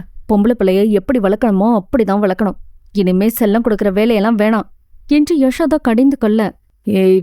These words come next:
விடுடி, காலையில இருந்து பிள்ளைய திட்டிட்டே இருக்க. பாரு, புள்ள ஒழுங்கா கூட சாப்பிடாம எழுந்து போறத." "என்ன,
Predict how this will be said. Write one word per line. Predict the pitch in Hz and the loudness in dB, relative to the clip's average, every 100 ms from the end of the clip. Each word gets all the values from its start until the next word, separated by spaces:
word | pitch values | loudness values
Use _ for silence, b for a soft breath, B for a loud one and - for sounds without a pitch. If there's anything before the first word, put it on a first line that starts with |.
| 196 | 0
விடுடி, | 190 190 226 185 175 185 - - | -2 0 0 0 0 -4 -12 -10
காலையில | - 196 208 196 180 | -2 0 2 2 0
இருந்து | 180 190 - | 0 -2 -2
பிள்ளைய | 196 196 190 | 0 0 0
திட்டிட்டே | 190 226 208 190 | -4 -2 0 0
இருக்க. | 185 180 180 - - - | -2 -4 -6 -10 -18 -8
பாரு, | - 185 175 180 - - | -2 -2 -2 -6 -14 -8
புள்ள | - 190 185 | 0 0 2
ஒழுங்கா | 175 185 196 185 | 2 0 0 0
கூட | 185 185 | -2 -2
சாப்பிடாம | 202 190 190 180 180 | -2 -2 -2 0 0
எழுந்து | 185 202 196 | 0 0 -2
போறத." | 185 185 180 185 - - - - - | -2 -2 -2 -6 -10 -20 -20 -18 -6
"என்ன, | 190 185 196 | -2 0 0